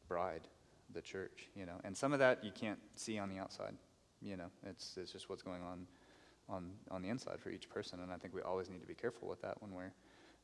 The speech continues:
um, excited about things or champion, championing things that are even good things, but am I actually doing this for my own glory?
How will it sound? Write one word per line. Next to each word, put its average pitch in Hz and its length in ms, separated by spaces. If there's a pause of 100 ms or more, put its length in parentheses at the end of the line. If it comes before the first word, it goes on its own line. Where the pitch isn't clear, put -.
um, 87 320 (360)
excited 101 440
about 98 240
things 98 220
or 87 40
champion, 95 520 (260)
championing 95 540
things 92 240
that 95 100
are 95 60
even 101 240
good 104 220
things, 107 340
but 98 100
am 101 60
I 95 100
actually 98 260
doing 95 240
this 92 140
for - 160
my 90 140
own 92 300 (260)
glory? 87 420